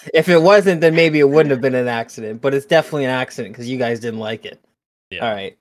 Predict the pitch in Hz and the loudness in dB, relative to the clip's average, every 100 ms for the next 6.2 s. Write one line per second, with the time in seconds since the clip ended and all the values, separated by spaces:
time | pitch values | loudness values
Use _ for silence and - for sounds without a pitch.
0 | _ 104 156 156 180 208 196 139 107 147 | _ -14 -2 0 4 2 2 -2 -2 -2
1 | 165 196 190 196 190 180 175 160 165 147 | 2 2 2 0 -2 -2 -6 -2 -6 -4
2 | 170 - 175 147 160 147 139 143 - 92 | -6 -4 -8 -4 -4 -2 -2 -6 -6 -16
3 | 95 _ _ - 139 139 147 139 135 139 | -16 _ _ -8 -6 -2 2 2 2 -4
4 | 147 143 135 - 143 139 135 127 - 131 | -2 -4 -4 -6 -8 -2 0 0 -2 -6
5 | 120 131 120 131 123 107 107 117 120 110 | -4 -6 -8 -6 -6 -6 -8 -8 -6 -8
6 | 107 - | -10 -16